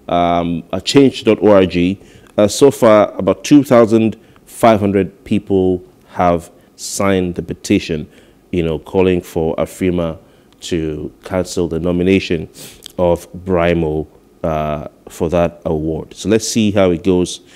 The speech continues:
Um, if Brimo will get more people through this controversy to support him, or if afrima, uh, will pull the plugs,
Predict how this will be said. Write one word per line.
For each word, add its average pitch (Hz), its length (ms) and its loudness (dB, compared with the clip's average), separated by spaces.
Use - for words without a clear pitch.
Um, 85 280 -2
if 85 140 -4
Brimo 92 220 2
will 101 200 4
get 92 220 -2
more 92 140 0
people 92 360 -2
through 95 260 -2
this - 340 -4
controversy 92 520 -4
to 80 40 -8
support 85 400 -8
him, 85 280 -4
or 82 160 -2
if 82 120 -4
afrima, 82 560 -4
uh, 78 240 -2
will 85 180 0
pull 160 300 8
the - 100 8
plugs, - 560 2